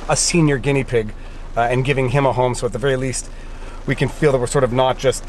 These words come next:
contributing to a, a problem, but rather resolving it by giving a guinea pig that, uh, needed a home, a home. We're looking to adopt another dog. Uh, the older dogs tend to be better. I, they, you know, they tend to be grateful when they get adopted.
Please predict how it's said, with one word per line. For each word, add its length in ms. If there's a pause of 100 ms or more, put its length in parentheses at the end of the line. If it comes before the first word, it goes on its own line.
contributing 580
to 200
a, 40 (160)
a 60
problem, 420
but 100
rather 320 (200)
resolving 480
it 120 (220)
by 240 (960)
giving 460
a 80
guinea 260
pig 300 (320)
that, 280
uh, 260
needed 300
a 80
home, 360
a 80
home. 400 (360)
We're 120
looking 300
to 120
adopt 440 (120)
another 380
dog. 400 (240)
Uh, 80 (180)
the 120
older 280
dogs 360 (100)
tend 260
to 80
be 140
better. 400
I, 80
they, 200
you 80
know, 80
they 120
tend 180
to 60
be 80
grateful 400
when 100
they 80
get 120
adopted. 540